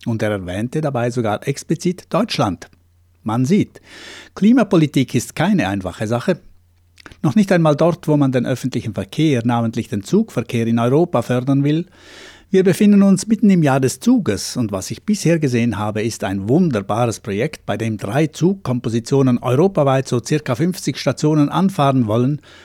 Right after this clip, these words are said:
wo diese Zugkompositionen dann die angehängten Wagen als Ausstellungsräume öffnen. Wunderbar. Genauso würde ich es machen, wenn ich die Absicht hätte,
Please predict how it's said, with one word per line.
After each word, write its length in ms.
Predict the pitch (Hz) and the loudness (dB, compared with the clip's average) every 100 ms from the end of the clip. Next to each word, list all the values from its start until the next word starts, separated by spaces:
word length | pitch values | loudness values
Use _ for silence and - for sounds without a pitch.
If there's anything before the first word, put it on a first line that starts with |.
| - - | -12 0
wo 260 | 117 123 | 2 2
diese 360 | 123 113 107 104 | 0 -2 -2 -4
Zugkompositionen 1080 | - 104 - 107 113 123 131 127 127 135 | -6 -6 -4 -6 -4 -6 -4 -2 0 0
dann 240 | 127 107 110 | -2 -4 -4
die 160 | 127 | -4
angehängten 720 | 92 113 120 104 113 - 123 | -4 -4 -4 -4 -4 -4 -6
Wagen 340 | 95 92 107 117 | -4 0 0 0
als 220 | 113 120 | -4 -4
Ausstellungsräume 1000 | - 127 147 - 151 120 101 107 107 101 | -2 -2 -2 0 2 2 0 -2 -2 -4
öffnen. 520 | 98 - 82 85 - _ _ | -8 -10 -12 -14 -18 _ _
Wunderbar. 800 | 92 110 190 190 110 92 80 - _ _ _ _ - | -4 0 2 2 0 -4 -10 -16 _ _ _ _ -6
Genauso 640 | 113 143 196 185 160 170 | -2 0 0 2 2 2
würde 220 | 131 131 123 | 0 0 0
ich 160 | 120 | -2
es 140 | 120 - | -4 -4
machen, 340 | 113 - 127 | -4 -2 -2
wenn 160 | 104 110 | -2 -4
ich 100 | - | -4
die 120 | 101 | -4
Absicht 360 | 101 - 117 | -4 -8 -6
hätte, 300 | 117 110 123 | -6 -4 -6